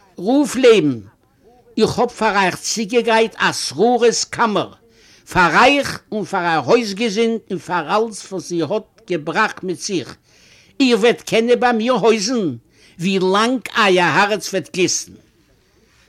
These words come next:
דער רוף האט געזירט אין דער פינסטערניש דאס פנים פון דעם מענטש,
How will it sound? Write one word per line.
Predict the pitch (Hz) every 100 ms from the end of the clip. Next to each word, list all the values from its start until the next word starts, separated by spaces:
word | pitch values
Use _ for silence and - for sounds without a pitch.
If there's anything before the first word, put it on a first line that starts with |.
| _ _ _
דער | - 82
רוף | 95 185 202 -
האט | 170 -
געזירט | 135 143 185 214 -
אין | 170
דער | 135 117
פינסטערניש | - 190 208 - 208 196 185 156 -
דאס | 131 -
פנים | - 190 208 196
פון | - 165
דעם | 147 139
מענטש, | 165 226 165 -